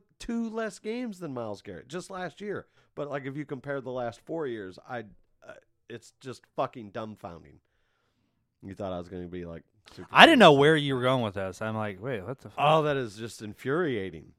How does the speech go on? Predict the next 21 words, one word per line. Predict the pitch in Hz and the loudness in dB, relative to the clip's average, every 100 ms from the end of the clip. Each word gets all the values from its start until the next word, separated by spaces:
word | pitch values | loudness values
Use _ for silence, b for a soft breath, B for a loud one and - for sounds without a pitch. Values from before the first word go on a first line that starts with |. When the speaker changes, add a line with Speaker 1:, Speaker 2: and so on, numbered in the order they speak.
| _ | _
Speaker 2:
They | 107 | -12
swerve. | 95 - 107 98 - b b b | -12 -10 -10 -10 -14 b b b
Speaker 1:
You | 104 | -14
like | 101 107 | -14 -12
that? | 135 139 _ 127 | -16 -16 _ -14
Speaker 2:
Yeah, | 123 | -12
that | 95 | -12
was | 98 | -16
good. | - 90 92 | -16 -18 -10
Um, | 127 139 139 135 113 _ _ _ _ _ _ _ _ _ | 0 2 2 0 -6 _ _ _ _ _ _ _ _ _
<sighs> | - B B B B B _ _ _ _ _ _ _ _ _ _ - | -16 B B B B B _ _ _ _ _ _ _ _ _ _ -2
Rich | 139 - | 0 4
Eisen, | 143 131 135 127 | 2 4 0 -6
of | - | -4
course, | 127 117 | -2 -2
had | - 117 | -4 -6
to, | 110 101 - _ | -6 -10 -14 _
I | 107 | -16
think | 117 | -14
it | |
was | 113 | -14